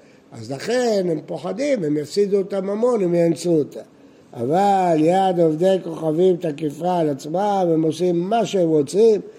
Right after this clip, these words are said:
אף ידי ממון עשו עליהם בעלה, גם אם עצרו אותה שלא שיל-, שילמה חנייה. מה אכפת להם? הם בבית סוהר, עושים בה, מתעללים בה, עושים בה מה שהם רוצים. מטיב רבא, העיד רבי יוסי הכהן,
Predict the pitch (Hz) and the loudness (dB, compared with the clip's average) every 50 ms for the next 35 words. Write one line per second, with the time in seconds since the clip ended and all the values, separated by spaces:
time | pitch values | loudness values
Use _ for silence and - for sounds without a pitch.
0 | - - - - 180 180 180 226 254 254 254 226 247 247 247 247 247 240 247 247 | -20 -20 -10 -6 -6 -4 0 0 2 2 2 2 2 2 2 0 0 -2 -2 -2
1 | 240 226 196 - - 196 185 185 185 180 175 170 165 165 160 160 160 156 160 160 | -2 -4 -6 -6 -6 -6 -6 -6 -6 -6 -6 -6 -8 -8 -8 -8 -10 -10 -10 -10
2 | 185 185 185 180 185 185 180 170 160 165 - - - _ - 147 143 143 - 185 | -10 -8 -8 -6 -4 -4 -4 -4 -6 -8 -14 -20 -20 _ -12 -12 -10 -8 -6 -6
3 | 180 185 180 170 175 190 180 160 - - 170 165 170 165 165 - 165 156 160 156 | -4 -2 -4 -4 -4 -6 -6 -6 -6 -6 -6 -6 -6 -8 -8 -8 -8 -6 -8 -10
4 | - - 165 160 156 160 170 170 165 160 156 151 147 139 135 - - _ _ _ | -8 -8 -6 -6 -4 -6 -6 -6 -6 -8 -8 -10 -10 -12 -14 -16 -20 _ _ _
5 | _ - 147 151 151 156 156 156 156 147 123 - - - - _ _ _ - - | _ -10 -6 -4 -2 0 0 0 0 -2 -4 -10 -16 -20 -20 _ _ _ -18 -16
6 | 180 196 190 - - - 185 180 175 175 165 156 147 131 135 139 139 131 131 127 | -14 -14 -14 -14 -12 -12 -10 -10 -10 -8 -8 -10 -8 -8 -8 -8 -8 -10 -10 -10
7 | 135 139 135 - 175 175 165 165 156 139 127 - 165 160 147 143 147 143 139 131 | -12 -12 -12 -8 -6 -4 -4 -2 -4 -6 -8 -6 -6 -6 -6 -6 -8 -8 -8 -8
8 | 135 131 - 135 139 139 143 147 165 185 185 175 165 165 160 147 131 139 160 156 | -8 -10 -10 -8 -4 -2 -2 0 0 0 0 0 -2 -2 -2 -2 -2 -4 -4 -4
9 | 147 151 143 147 147 143 113 135 139 127 120 117 113 107 - - - - - _ | -2 -2 -2 -2 -4 -4 -6 -6 -8 -8 -8 -10 -14 -14 -14 -20 -20 -20 -20 _
10 | _ _ _ _ _ _ _ _ _ _ _ _ _ _ _ _ _ _ _ _ | _ _ _ _ _ _ _ _ _ _ _ _ _ _ _ _ _ _ _ _
11 | _ 143 160 180 175 - 226 233 226 208 196 180 160 139 117 107 - - - - | _ 0 0 0 2 4 4 6 6 6 4 2 2 0 -2 -6 -12 -16 -20 -20
12 | _ _ _ _ _ _ _ _ _ _ _ - 139 147 180 214 220 214 202 208 | _ _ _ _ _ _ _ _ _ _ _ -4 0 4 6 6 6 6 4 2
13 | 202 190 185 196 196 196 185 170 - 196 190 185 175 - 185 180 170 156 135 | 0 4 4 4 4 4 2 2 2 0 0 0 0 0 2 4 4 4 2